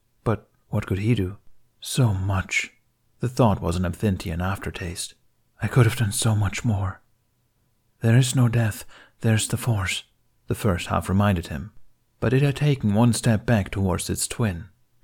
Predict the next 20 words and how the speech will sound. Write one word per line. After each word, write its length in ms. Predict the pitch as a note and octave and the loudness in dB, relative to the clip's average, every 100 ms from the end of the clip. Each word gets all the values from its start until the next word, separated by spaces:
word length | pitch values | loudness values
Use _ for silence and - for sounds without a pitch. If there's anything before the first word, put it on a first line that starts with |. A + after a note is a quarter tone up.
| - - - - | -20 -20 -6 2
They 80 | |
were 140 | C3 C3+ | 4 6
both 240 | D3+ C#3 | 6 6
stepping 360 | - A2+ G#2+ F#2 | 4 2 2 -2
towards 420 | G2 G#2 G#2 - | 0 2 2 2
each 140 | G2 | -2
other 240 | G#2+ A2 F#2+ | 2 2 2
now, 360 | G2+ G2 G2 - - - | 2 2 0 -4 -16 0
migrating 580 | B2+ A#2+ A2 F#2 F2+ G2 | 4 6 4 2 0 0
into 240 | F#2 F#2+ | 0 0
a 60 | F2+ | 0
center 340 | - A2+ G2 | 0 0 0
path 420 | - A2+ G2 F2 - - - | 0 0 0 -2 -6 -16 -4
that 160 | A#2+ | -2
tumbled 320 | - A#2+ F#2 | 0 0 2
off 220 | G2 F2 F#2 | 0 -2 -4
the 100 | F#2 | -4
edge 180 | E2+ | -4
of 100 | - | -6
existence. 720 | D2+ - F#2 - C2+ C2 - | -8 -2 -2 -4 -10 -12 -12